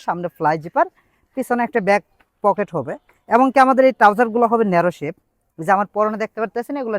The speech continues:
ন্যারো শেপ, খুব এশিয়ান সাইজের, খুব সহজে ফিটিং হবে। আমাদের এই পকেটগুলো অনেক বড় হবে, ইজিলি মোবাইল মানি ব্যাগ ব্যবহার করতে পারবেন।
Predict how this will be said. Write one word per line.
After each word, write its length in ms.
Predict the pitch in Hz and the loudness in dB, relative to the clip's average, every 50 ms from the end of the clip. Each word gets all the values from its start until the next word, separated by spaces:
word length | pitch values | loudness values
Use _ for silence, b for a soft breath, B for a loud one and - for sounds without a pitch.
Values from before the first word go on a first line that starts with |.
| 180 | -4
ন্যারো 180 | 170 170 165 170 - | -4 -4 -4 -4 -6
শেপ, 120 | - 190 - _ - | -8 -10 -10 _ -6
খুব 100 | - 196 - b b b b b b | -6 -6 -6 b b b b b b
এশিয়ান 320 | b 262 254 - 294 285 277 - | b 4 6 6 6 4 4 4
সাইজের, 280 | 269 247 208 147 151 - - | 4 2 2 2 -2 -6 -6
খুব 80 | - 175 - - | -10 -12 -6 -2
সহজে 240 | 233 226 226 208 233 - | 0 0 0 0 -4 -6
ফিটিং 240 | - 214 - 240 226 208 185 | -8 -10 -8 -8 -8 -6 -6
হবে। 160 | 151 131 185 - _ _ _ _ _ _ _ - | -6 -6 -6 -8 _ _ _ _ _ _ _ -6
আমাদের 240 | 220 233 254 262 277 277 | -4 -2 0 2 2 2
এই 40 | 262 - _ - | 2 0 _ -4
পকেটগুলো 360 | 240 214 254 226 220 254 254 247 | -4 -4 -4 -4 -4 -2 0 0
অনেক 120 | 247 254 220 190 170 | 0 -2 -4 -4 -2
বড় 140 | 185 208 220 208 190 | 0 0 0 0 -2
হবে, 200 | 143 120 127 143 - _ _ _ _ _ _ _ _ _ _ _ _ _ _ _ _ _ - | -4 -6 -8 -12 -14 _ _ _ _ _ _ _ _ _ _ _ _ _ _ _ _ _ -4
ইজিলি 400 | 202 226 190 208 247 240 247 247 240 220 220 | -2 -2 0 0 2 2 2 0 0 -2 -4
মোবাইল 240 | 220 208 214 226 220 214 214 | -2 0 2 2 2 2 0
মানি 140 | 208 214 214 | 0 -2 0
ব্যাগ 120 | 208 208 - _ _ _ - 175 | -2 -4 -4 _ _ _ -2 0
ব্যবহার 220 | 175 180 180 160 147 | 2 2 2 0 -2
করতে 180 | 156 - - 139 120 | -6 -10 -10 -12 -12
পারবেন। 220 | 120 117 135 214 | -10 -8 -8 -8